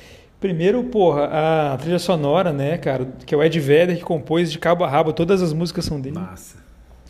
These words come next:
Speaker 1: E aí, o, o próprio C D da trilha sonora desse, desse filme eu escutava direto, direto, direto.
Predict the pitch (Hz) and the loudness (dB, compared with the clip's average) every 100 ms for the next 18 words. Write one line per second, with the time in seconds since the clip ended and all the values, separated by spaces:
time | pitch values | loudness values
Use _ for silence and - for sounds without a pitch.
0 | - - - - 147 139 139 143 151 160 | -20 -20 -16 -4 0 2 2 2 0 0
1 | 156 143 - 185 202 160 196 190 185 208 | -2 -2 -2 -4 -2 -2 2 4 4 2
2 | 220 170 151 185 170 175 - 151 151 160 | 0 0 0 -2 -2 -6 -4 -6 -4 -6
3 | - 135 135 156 170 - 160 160 156 - | -8 -6 -6 -4 -4 -4 -2 0 -2 -4
4 | 165 160 160 160 175 170 147 160 160 143 | -4 -2 0 0 2 0 0 -2 -4 -2
5 | 151 147 151 139 135 139 139 | 0 0 0 -4 -2 -2 -4